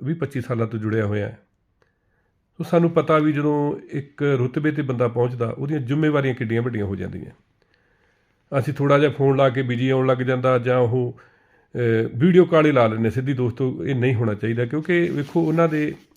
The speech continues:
ਅਹ, ਜਦੋਂ ਡਿਊਟੀ ਵੀ ਹੁੰਦੀ ਹੈ ਜਾਂ ਕੋਈ ਘਰ ਆਉਂਦੇ ਆ, ਆਪਾਂ ਇੱਕ ਮੈਸੇਜ ਭੇਜ ਕੇ ਵੀ ਉਹਨਾਂ ਨੂੰ, ਅਹ, ਦੱਸ ਸਕਦੇ ਹਾਂ ਵੀ ਅਸੀਂ ਗੱਲ ਕਰਨੀ ਚਾਹੁੰਦੇ ਹਾਂ।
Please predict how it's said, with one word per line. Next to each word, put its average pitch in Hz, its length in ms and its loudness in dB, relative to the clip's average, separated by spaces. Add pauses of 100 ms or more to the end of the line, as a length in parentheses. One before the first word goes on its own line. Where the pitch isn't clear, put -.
(100)
ਅਹ, 120 260 0
ਜਦੋਂ 131 220 -2
ਡਿਊਟੀ 123 320 -2
ਵੀ 147 100 -4
ਹੁੰਦੀ 117 320 -2
ਹੈ 117 60 -2
ਜਾਂ 120 200 0
ਕੋਈ 120 140 -6
ਘਰ 123 220 0
ਆਉਂਦੇ 113 300 0
ਆ, 113 60 -6 (800)
ਆਪਾਂ 143 200 0
ਇੱਕ 170 100 -4
ਮੈਸੇਜ 165 420 2
ਭੇਜ 175 220 4
ਕੇ 151 160 0
ਵੀ 156 100 4
ਉਹਨਾਂ 156 160 4
ਨੂੰ, 143 360 -2 (260)
ਅਹ, 123 260 0 (800)
ਦੱਸ 139 220 2
ਸਕਦੇ 131 340 2
ਹਾਂ 113 60 0
ਵੀ 117 120 0
ਅਸੀਂ 117 180 -6
ਗੱਲ 120 180 2
ਕਰਨੀ 104 280 -2
ਚਾਹੁੰਦੇ 95 280 -6
ਹਾਂ। 90 80 -12